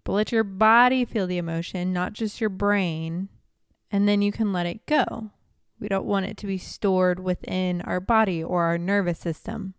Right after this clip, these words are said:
So you can feel it, you can shake your body, you can cry if you need to, do some sort of movement, laugh, breathe.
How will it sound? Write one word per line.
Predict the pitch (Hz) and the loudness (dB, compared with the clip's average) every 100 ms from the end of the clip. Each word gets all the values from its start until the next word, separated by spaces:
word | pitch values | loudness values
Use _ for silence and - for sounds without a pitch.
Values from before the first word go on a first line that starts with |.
| _ - | _ -14
So | - | -10
you | |
can | 190 - | -8 -10
feel | - 277 269 262 | -2 6 8 10
it, | 247 247 _ _ _ | 8 4 _ _ _
you | - | -12
can | 185 175 | -10 -8
shake | - 240 | -4 0
your | 262 | 2
body, | 233 226 226 226 214 214 214 _ _ _ _ _ _ | 4 6 6 4 4 2 -2 _ _ _ _ _ _
you | - | -10
can | 190 | -8
cry | 185 226 214 | -2 4 4
if | 208 214 | 4 0
you | 208 | -2
need | 196 196 - | 0 -2 -2
to, | 208 196 190 185 | -2 2 2 0
do | 180 202 202 202 | 0 0 2 0
some | - 220 | 0 0
sort | 220 214 | 2 0
of | 196 | 0
movement, | 220 240 226 233 226 226 - _ _ _ - | 0 0 2 2 2 0 -4 _ _ _ -2
laugh, | 196 214 214 208 208 - - _ | 4 6 6 4 0 -8 -20 _
breathe. | - 214 214 208 202 196 202 | 0 4 4 4 4 4 0